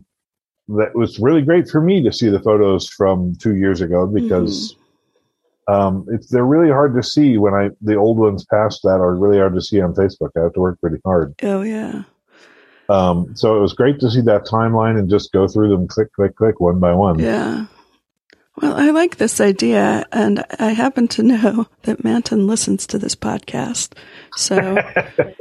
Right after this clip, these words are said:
Speaker 2: if, if it resonates with him, which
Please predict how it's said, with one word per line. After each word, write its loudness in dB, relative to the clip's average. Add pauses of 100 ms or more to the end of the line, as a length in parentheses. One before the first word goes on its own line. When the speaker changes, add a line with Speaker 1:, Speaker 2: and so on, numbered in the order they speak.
(320)
Speaker 2:
if, -2
if -2
it -2
resonates 0
with -2
him, 0 (500)
which -2